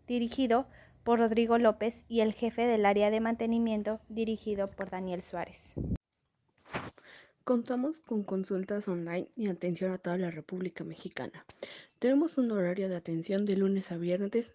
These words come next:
Speaker 2: de nueve A M a siete P M. También nos pueden contactar por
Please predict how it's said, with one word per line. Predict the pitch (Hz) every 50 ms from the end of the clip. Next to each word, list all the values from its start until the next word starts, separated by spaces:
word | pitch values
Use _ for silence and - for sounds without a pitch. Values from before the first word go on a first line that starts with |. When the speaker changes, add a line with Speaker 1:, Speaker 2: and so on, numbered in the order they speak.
| _ _ -
Speaker 2:
de | 214 202
nueve | 202 196 196 196 196 185 175
A | 175
M | 175 185 208 233 294 - -
a | 214 196
siete | - - 190 175 - 170
P | - - 160 170 -
M. | 156 - - - - _ _ _ _ _ _ _ _ - - - - - - - - - - _ - - - - -
También | 254 247 262 269 269 262 254
nos | 247 247
pueden | - - 233 214 208 196
contactar | - - 180 180 175 170 165 - _ - 185 175 175
por | - _ - 185 185 185